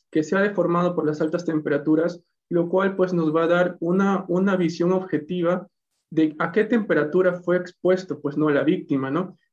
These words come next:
Y también nos permite, y también nos permite realizar comparaciones más frecuentes, ¿no? Que se realizan a partir de tratamientos odontológicos como restauraciones protésicas, obturaciones,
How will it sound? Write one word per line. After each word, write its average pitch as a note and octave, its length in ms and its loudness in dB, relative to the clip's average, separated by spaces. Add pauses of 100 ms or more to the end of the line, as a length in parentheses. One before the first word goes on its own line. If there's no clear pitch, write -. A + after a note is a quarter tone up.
(100)
Y F3 120 -6
también G3 460 2
nos F#3+ 140 2
permite, E3+ 500 0
y D3+ 200 4
también F3 240 0
nos A3 120 0
permite E3+ 380 0
realizar E3+ 680 0 (320)
comparaciones D#3+ 680 0
más F#3 200 0
frecuentes, E3+ 580 0
¿no? E3+ 240 0
Que D3 80 -2
se D3+ 160 -4
realizan D3+ 300 -2
a G3 100 -4
partir E3+ 260 0
de E3+ 60 -2
tratamientos D3+ 760 -2 (260)
odontológicos E3+ 920 0
como D3 220 -2
restauraciones D3+ 580 -2
protésicas, F3 800 -2
obturaciones, E3 840 -2